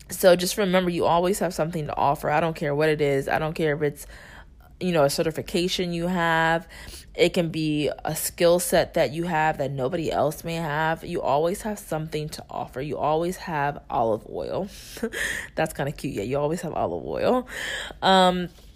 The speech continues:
okay, so number five, the scripture that I wanna share today that kinda goes along with this story,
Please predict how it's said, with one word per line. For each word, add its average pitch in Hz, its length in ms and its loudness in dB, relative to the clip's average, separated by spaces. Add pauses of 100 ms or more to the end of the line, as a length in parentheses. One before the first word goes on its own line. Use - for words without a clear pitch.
(580)
okay, 220 240 8
so 214 100 0
number 240 200 2
five, 220 260 6
the 226 80 -6
scripture 214 400 -2
that 339 140 4
I 233 100 6
wanna 185 240 0
share 165 380 -2
today 160 480 2
that - 200 -6
kinda 185 220 -2
goes 180 180 -2
along 165 300 -6
with 160 140 -8
this 160 160 -8
story, 160 600 -4